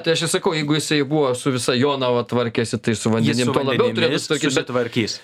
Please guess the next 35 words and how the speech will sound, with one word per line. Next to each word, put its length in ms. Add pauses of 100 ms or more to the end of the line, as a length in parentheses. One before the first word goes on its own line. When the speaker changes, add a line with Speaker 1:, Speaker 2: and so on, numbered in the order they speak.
Speaker 1:
bet 260
pats 240
laikymo 520
momentas 720
yra 200
keistokas. 680
Čia 160
Speaker 2:
Laikymo 400
Speaker 1:
kiek 80
Speaker 2:
momentas 400
Speaker 1:
galėjo 340
laikyt? 320
O, 100 (140)
a, 100 (140)
o 160
jūs 240
neradot 560
partijoj 400
vietos 400
jam, 160
nu, 160
tokios 400
labai 320
ryškios, 320
kad 240
jis 80
galėtų 320
save 320
realizuoti, 560
sakykim? 480
Speaker 2:
Žiūrėkit, 320
partija 400
tikrai 240
nesprendė 640 (320)
Mindaugo 880